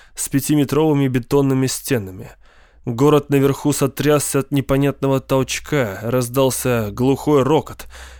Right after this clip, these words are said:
Люди сочли, что произошла сейсмическая подвижка, был определён эпицентр в районе улицы Пиротска.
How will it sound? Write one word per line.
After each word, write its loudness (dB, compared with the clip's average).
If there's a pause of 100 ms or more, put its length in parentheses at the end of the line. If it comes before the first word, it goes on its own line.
Люди 4
сочли, 0
что -4
произошла 0
сейсмическая -2
подвижка, -2
был 2
определён 2
эпицентр -4 (440)
в -2
районе 2
улицы 0 (240)
Пиротска. -2